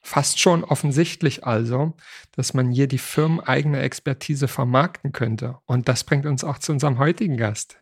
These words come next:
Isabelle Rocher. Isabelle lebt bereits lange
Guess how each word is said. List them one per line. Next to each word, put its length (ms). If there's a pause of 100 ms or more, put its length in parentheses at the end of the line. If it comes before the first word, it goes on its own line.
Isabelle 460
Rocher. 460 (640)
Isabelle 540 (100)
lebt 280
bereits 420
lange 560